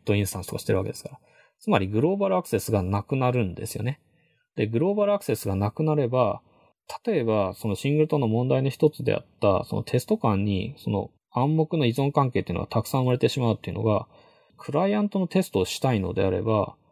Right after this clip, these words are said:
そのクライアントに渡すキャッシュっていうのは、別にグローバルな本物のキャッシュじゃなくてよくなるわけですよね。なので、テストから簡単なキャッシュを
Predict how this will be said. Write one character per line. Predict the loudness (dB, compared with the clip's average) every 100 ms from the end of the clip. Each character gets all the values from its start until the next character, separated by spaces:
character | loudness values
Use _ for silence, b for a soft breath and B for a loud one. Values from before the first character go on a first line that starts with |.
| _
そ | -6
の | -6
ク | -4 0
ラ | 2
イ | 2
ア | 0
ン |
ト | 0 0
に |
渡 | 0 0 -2
す | 0 0 0 _ _ -6
キ | -2
ャ |
ッ | -2
シ | 4 4
ュ |
っ |
て | 4 2
い |
う |
の | 2 2
は、 | 0 -4 b b b -8
別 | -4 0
に | 0
グ | 2 2
ロ | 2
ー |
バ | 2
ル | 0
な | -2
本 | 0 2
物 | 4 2
の | 2
キ | 0
ャ |
ッ |
シ | 0 -2
ュ |
じ |
ゃ | 0
な | 0
く | 0
て | 0
よ | 2
く | 2
な | -2
る | -2
わ | -6
け | -8
で | -6
す |
よ | -4
ね。 | -4 -6 _ _ _ _ -2
な |
の | 4
で、 | 4 4
テ | 2 0
ス | 0
ト | -4
か | 0
ら | 0 0 -4 -14 _ -8
簡 | -2 -2
単 | 0 0 2
な | 0
キ | _ -4
ャ | -2
ッ |
シ | -2 -4 0 2
ュ |
を | 2 0